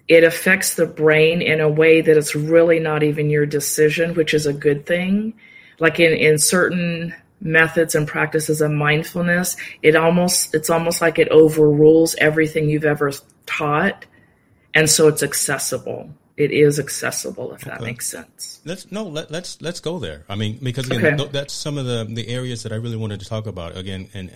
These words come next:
Speaker 2: I said kind of in the, in the intro, right, dispelling some of the myths about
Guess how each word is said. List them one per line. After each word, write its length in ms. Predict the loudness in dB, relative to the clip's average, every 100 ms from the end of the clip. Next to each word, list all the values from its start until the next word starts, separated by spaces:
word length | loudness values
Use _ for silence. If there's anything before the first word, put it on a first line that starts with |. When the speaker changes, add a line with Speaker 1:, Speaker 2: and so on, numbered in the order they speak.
| -20 -20
Speaker 2:
I 40 |
said 240 | -16 -12 -12
kind 120 | -10
of 80 | -10
in 80 | -12
the, 140 | -10
in 60 | -10
the 80 |
intro, 280 | -10 -10 -14
right, 220 | -12 -12
dispelling 720 | -12 -16 -10 -10 -8 -10 -12 -12
some 180 | -14
of 60 | -12
the 60 | -10
myths 320 | -10 -10 -12
about 400 | -14 -14 -14